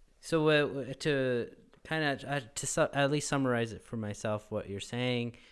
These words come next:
is if, if you do something for somebody else, and, and we're c-, we're considering this worship, is, is, is what you're doing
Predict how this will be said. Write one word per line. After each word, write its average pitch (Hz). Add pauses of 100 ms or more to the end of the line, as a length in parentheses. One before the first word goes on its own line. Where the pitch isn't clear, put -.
(1800)
is 131
if, 135
if 131
you 131
do 151
something 110 (280)
for 117
somebody 107
else, 90
and, 95
and 92
we're 92 (100)
c-, - (100)
we're 123
considering 139
this 104
worship, 107
is, 98
is, 95 (2500)
is -
what 147
you're 160
doing 123